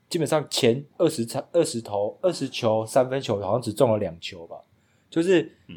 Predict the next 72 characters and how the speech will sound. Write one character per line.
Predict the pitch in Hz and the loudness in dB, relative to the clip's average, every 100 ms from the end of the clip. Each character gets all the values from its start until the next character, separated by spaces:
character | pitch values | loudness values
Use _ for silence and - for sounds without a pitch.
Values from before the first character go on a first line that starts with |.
| 90 | 6
感 | 127 120 | 8 8
觉 | 131 165 | 8 8
好 | 147 | 8
像 | 170 | 4
金 | 180 | -2
块 | 170 185 147 | 2 4 6
算 | 170 156 | 4 2
是 | 170 160 - _ _ - | 0 -2 -6 _ _ -2
天 | 170 165 | 0 2
在 | 170 | 4
帮 | 156 151 151 | 6 6 8
我 | 139 | 4
们， | 95 87 - - | 2 -6 -14 -2
然 | 113 | 4
后 | 123 | 4
就 | 135 | 4
是 | 135 143 110 - _ _ _ _ _ | 2 4 4 2 _ _ _ _ _
因 | - | 2
为 | 156 | 4
他 | 151 | 6
们 | 156 131 107 - - | 4 4 0 -10 -4
其 | 151 | 0
实 | 185 | 8
都 | 214 | 8
很 | 190 127 | 10 10
多 | 160 | 10
空 | 170 165 120 | 10 6 6
档 | 92 104 | 4 4
哦， | |
他 | 127 | 0
们 | 139 | 0
超 | 127 131 | 4 6
多 | 131 127 | 4 2
空 | 131 98 | 0 0
档， | 101 | -2
但 | 131 | 0
都 | 143 | -2
是 | |
一 | 151 | -2
直 | 110 | -4
不 | 101 98 | -6 -6
进， | 113 98 _ _ _ | -4 -4 _ _ _
然 | 117 | 2
后 | 143 | 2
又 | |
在 | 143 | 2
主 | 107 110 | -2 -4
场， | 104 - _ _ _ - | -4 -6 _ _ _ -2
就 | 175 | 6
好 | 151 | 8
像 | 151 | 8
给 | 151 139 | 8 6
我 | |
们 | 120 | 6
一 | 113 | 2
个 | 123 | 0
机 | 131 135 | -2 -2
会， | 135 135 | 2 4
就 | 113 | 2
是 | 123 | 0
我 | 113 | -2
们 | 98 | -2
防-， | 101 117 - _ _ | 0 -2 -2 _ _
进 | 170 135 | -2 0
攻 | 135 143 | 0 0
不 | 120 | 2
用 | 139 139 | 2 2
火 | 101 110 | 0 0
力 | 135 | 0
那 | 170 151 | 4 4
么 | 107 | 4
高， | - 117 120 | 4 6 4